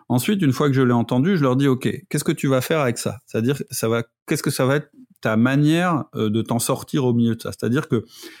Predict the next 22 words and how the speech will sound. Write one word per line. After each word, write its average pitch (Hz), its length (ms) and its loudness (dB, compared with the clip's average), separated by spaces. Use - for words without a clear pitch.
quelles 170 200 2
ressources 151 540 2
chez 127 180 0
toi 170 160 0
tu 151 140 -6
vas 113 140 0
pouvoir 120 320 -2
activer 123 480 -2
pour 147 160 -14
t'en 120 160 -2
sortir ? - 420 -8
Qu'est-ce 147 200 -2
que 147 80 0
tu 127 180 -4
peux 131 160 -2
faire - 240 -6
pour - 160 -8
contribuer, 120 640 0
et 82 80 -10
cetera, 113 400 -2
et 113 80 -4
cetera » 95 380 -8